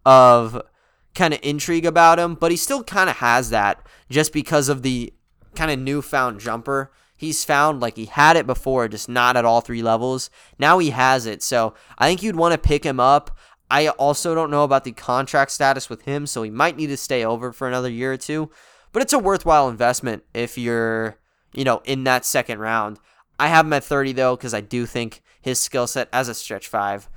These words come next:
will be able to translate. At twenty-nine, I have Jared Butler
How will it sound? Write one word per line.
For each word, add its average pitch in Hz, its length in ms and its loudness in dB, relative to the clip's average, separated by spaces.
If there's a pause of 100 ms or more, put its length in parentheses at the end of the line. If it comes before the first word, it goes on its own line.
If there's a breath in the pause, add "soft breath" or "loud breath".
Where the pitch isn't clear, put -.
(160 soft breath)
will 160 160 2
be 127 120 -2
able 113 120 0
to 107 80 -6
translate. 98 640 -12 (760)
At 147 220 -4
twenty-nine, 180 920 -2 (220)
I - 80 -10
have 160 180 0
Jared 147 280 0
Butler 156 480 -2